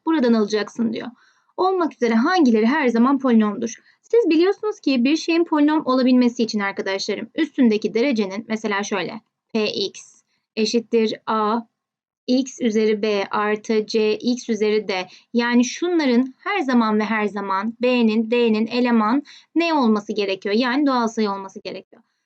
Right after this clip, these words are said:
Şimdi şuraya bakalım. M yerine en az kaç verebilirim? Altı verebilirim. M yerine altı verdiğim zaman altıdan altı çıkardım, sıfır.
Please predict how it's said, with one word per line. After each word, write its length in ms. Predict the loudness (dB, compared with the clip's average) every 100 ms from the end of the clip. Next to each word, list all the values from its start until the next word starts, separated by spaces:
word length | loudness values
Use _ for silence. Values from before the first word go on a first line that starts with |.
| _ -4
Şimdi 160 | -4 0
şuraya 280 | 0 2
bakalım. 400 | 2 2 -2 -2 -10 _ _ _ _
M 160 | 2 4 4 4
yerine 480 | 6 6 4 0 -4 -2
en 120 | -2
az 200 | -2 -2
kaç 240 | -4 0
verebilirim? 500 | 2 2 2 0 0
Altı 300 | -2 -2 0
verebilirim. 480 | 0 0 -6 -10 -10 -4
M 140 | -2
yerine 340 | 2 2 4
altı 260 | 2 -2 -2
verdiğim 320 | 0 4 4
zaman 260 | 4 0 -4
altıdan 360 | -4 -2 0 0
altı 240 | 0 -2
çıkardım, 400 | -6 -4 -2 -2
sıfır. 440 | -4 -6 -4 -6